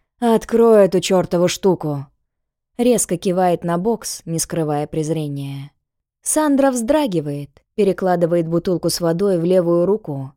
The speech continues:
и нервно вытирает вспотевшую ладонь о белый халат.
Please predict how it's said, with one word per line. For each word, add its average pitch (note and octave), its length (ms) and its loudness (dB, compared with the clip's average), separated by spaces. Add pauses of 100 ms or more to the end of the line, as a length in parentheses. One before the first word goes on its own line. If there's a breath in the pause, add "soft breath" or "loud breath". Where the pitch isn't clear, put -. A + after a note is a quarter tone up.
(140)
и C4+ 140 0
нервно G3 440 0
вытирает E3 520 -2
вспотевшую D#3 640 -6
ладонь E3 400 -4
о D3 60 -6
белый D3+ 260 -4
халат. D3 540 -10